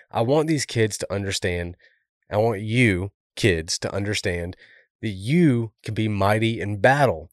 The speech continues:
even at your age. Don't let anyone tell you that you can't make a difference. So the title is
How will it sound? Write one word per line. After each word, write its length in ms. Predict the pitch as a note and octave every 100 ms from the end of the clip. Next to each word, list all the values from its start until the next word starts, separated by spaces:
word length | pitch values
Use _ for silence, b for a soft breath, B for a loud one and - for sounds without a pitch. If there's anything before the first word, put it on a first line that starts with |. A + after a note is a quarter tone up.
| -
even 320 | C#3+ D#3 D#3+
at 80 | C#3+
your 220 | C#3+ B2
age. 340 | B2 A2+ F2+
Don't 220 | G2 A2 A#2
let 140 | B2+
anyone 420 | D3+ D#3 D#3 D#3
tell 280 | D3+ E3 D#3
you 220 | A#2 G#2
that 220 | F2+ C2
you 160 | G2+ C3+
can't 260 | - A#2+ G#2
make 160 | A2+
a 60 | G#2+
difference. 560 | G#2+ G#2+ D2+ - - -
So 320 | E3 B2+ F2 B B B _ _ -
the 60 |
title 420 | - C#3+ D#3 G#2+
is 300 | F#2 F#2+ G#2+